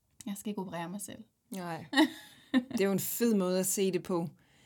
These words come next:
Speaker 2: Fordi den kan jeg da tit løbe ind i, siger jeg så, som blandt andet, blandt meget andet, også laver yoga.
Speaker 1: Mm.
Speaker 2: Og jeg tænker, "Men jeg kan jo ikke have en skade." Fordi det har jeg jo ikke, for jeg ved jo godt, hvordan man passer på sin krop. Og alligevel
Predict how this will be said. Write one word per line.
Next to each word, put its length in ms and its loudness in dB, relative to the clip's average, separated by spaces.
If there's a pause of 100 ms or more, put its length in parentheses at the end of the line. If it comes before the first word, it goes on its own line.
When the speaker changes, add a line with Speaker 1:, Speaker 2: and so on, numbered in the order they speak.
(280)
Speaker 2:
Fordi 240 -4
den 240 0
kan 160 -2
jeg 120 2
da 80 2
tit 360 0
løbe 300 2
ind 100 2
i, 100 0
siger 240 0
jeg 200 0
så, 280 -2
som 480 -6 (180)
blandt 260 2
andet, 540 8
blandt 180 2
meget 220 4
andet, 320 4
også 300 2
laver 340 0
yoga. 320 0 (160)
Speaker 1:
Mm. 120 -2
Speaker 2:
Og 40 0
jeg 120 0
tænker, 220 -2
"Men 80 -2
jeg 120 -2
kan 80 -8
jo 80 -2
ikke 120 -8
have 120 -6
en 60 -8
skade." 400 -6 (360)
Fordi 220 -6
det 100 -2
har 160 -2
jeg 60 0
jo 100 -2
ikke, 160 -6
for 80 -10
jeg 160 -6
ved 80 -4
jo 120 -4
godt, 160 -10
hvordan 240 -10
man 160 -10
passer 260 -10
på 180 -12
sin 160 -14
krop. 260 -16 (340)
Og 80 -2
alligevel 440 0